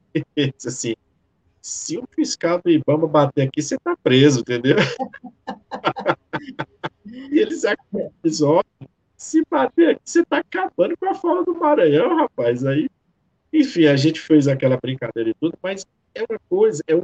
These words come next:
costume, um hábito que as pessoas foram criadas, né? E com o passar do tempo, isso foi afetando a, a, a, o ecossistema que se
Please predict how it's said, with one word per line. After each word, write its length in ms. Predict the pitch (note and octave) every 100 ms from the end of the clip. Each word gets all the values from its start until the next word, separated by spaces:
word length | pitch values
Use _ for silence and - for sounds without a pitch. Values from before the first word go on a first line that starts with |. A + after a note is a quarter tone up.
| - -
costume, 380 | - - A3+ -
um 200 | D3 A#2+
hábito 300 | D#3+ F#3 C3+ _ _ _ _ _ _ _ _ _ _ _ -
que 60 |
as 120 | D3 C3+
pessoas 420 | C#3+ C3+ D#3 D3+
foram 240 | D#3 D3+
criadas, 720 | - A#2 G#2+ C#3 F#3+ G#2+ - - _ _ _ _ _ A#2+
né? 120 | C3+
E 80 | E3+
com 160 | - C#4
o 60 | -
passar 420 | F#3 D3 C3+ B2+
do 140 | C#3
tempo, 240 | - D#3 -
isso 200 | G2+ - _ -
foi 140 | G#3+
afetando 840 | - - C4 _ A3+ A3 C4 A3
a, 140 | D#3 D3
a, 120 | B2+
a, 240 | A#2+ - G#2 _ _ _ _ - G2+ - G2+ -
o 80 | G#2+
ecossistema 880 | - C3+ C3+ C3+ - C#3 C3+ A2 -
que 80 | -
se 160 | A2+